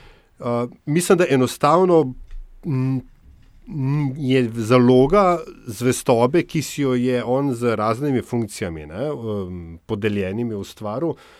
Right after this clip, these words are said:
tolikšna, da jo bo, da so to vsi ti džokerji, vsi ti kviski, ki jih bo zdaj vložil na kongresu. In, em,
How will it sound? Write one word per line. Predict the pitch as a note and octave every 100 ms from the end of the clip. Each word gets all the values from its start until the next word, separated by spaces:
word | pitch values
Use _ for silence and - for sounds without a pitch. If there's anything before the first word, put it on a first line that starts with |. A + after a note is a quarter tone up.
| _ _ _ _ -
tolikšna, | D3 D#3+ - D#3 B2+
da | A#2+ C3+ B2+ B2+
jo | B2+ A#2+
bo, | B2 B2+ B2
da | A#2+ A#2 C3
so | -
to | B2+
vsi | D3+ -
ti | D#3+
džokerji, | B2 D3 - D3+
vsi | B2+ -
ti | C#3+
kviski, | - D#3 D#3 D3
ki | A#2+ B2+
jih | A#2
bo | B2
zdaj | B2+
vložil | B2+ B2 A#2+ B2+
na | B2+
kongresu. | C3 A2 G#2+ A2 E3 C#3+ - - _ _ _ -
In, | B2+ B2 A#2+ A#2+
em, | A#2 A2+ G#2+ G#2 G#2+